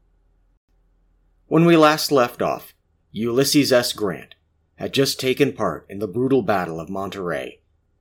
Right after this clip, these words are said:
several days of bloody fighting to secure the vital strategic city. This effectively safeguarded the southern border of Texas, as long as the United States held it. As a practical matter,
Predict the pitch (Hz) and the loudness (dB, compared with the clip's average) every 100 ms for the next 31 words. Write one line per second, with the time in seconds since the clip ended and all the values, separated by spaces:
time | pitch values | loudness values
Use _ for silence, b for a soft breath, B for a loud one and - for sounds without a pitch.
0 | _ - 131 139 120 101 95 87 98 95 | _ 0 4 4 4 0 -2 -6 -4 -4
1 | 110 - 85 80 76 - - 113 113 104 | -4 -2 -4 -4 -14 -12 -12 -8 -4 -4
2 | 90 85 87 87 87 87 - 117 104 95 | -4 -6 -4 -4 -8 -10 -12 -10 -10 -10
3 | 90 - 85 69 - _ _ _ _ _ | -8 -8 -8 -10 -16 _ _ _ _ _
4 | _ _ _ _ _ - 156 175 - 135 | _ _ _ _ _ 0 2 2 4 2
5 | - 101 104 - 151 131 - 85 82 82 | 2 -4 -2 2 2 2 0 -6 -6 -8
6 | 73 87 110 101 101 95 104 95 92 - | -10 -4 -4 -4 -8 -6 -4 -4 -6 -8
7 | 92 - - - - _ _ - 131 135 | -10 -10 -12 -12 -14 _ _ -6 0 0
8 | 113 92 98 90 80 - 78 78 - 95 | 0 -4 -6 -6 -8 -10 -10 -10 -8 -8
9 | 78 - _ _ _ _ _ _ _ _ | -8 -12 _ _ _ _ _ _ _ _
10 | _ _ _ _ _ _ 127 120 123 147 | _ _ _ _ _ _ -4 -4 -4 -2
11 | 151 147 131 98 85 67 65 | -4 -4 -10 -8 -8 -10 -14